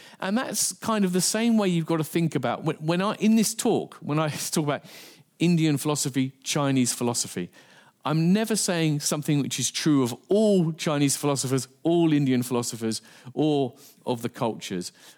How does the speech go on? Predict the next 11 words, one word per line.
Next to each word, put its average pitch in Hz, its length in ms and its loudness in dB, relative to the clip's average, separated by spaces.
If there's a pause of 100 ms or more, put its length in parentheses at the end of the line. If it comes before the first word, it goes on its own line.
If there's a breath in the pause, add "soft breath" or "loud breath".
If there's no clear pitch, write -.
We're 147 100 2
talking 196 460 -2
about 139 260 -2
things 143 340 0
which 131 280 -4
are 123 320 0 (520 loud breath)
more 151 560 2
dominant, 127 560 0
more 123 380 0
common, 101 460 -4
'cause - 280 -2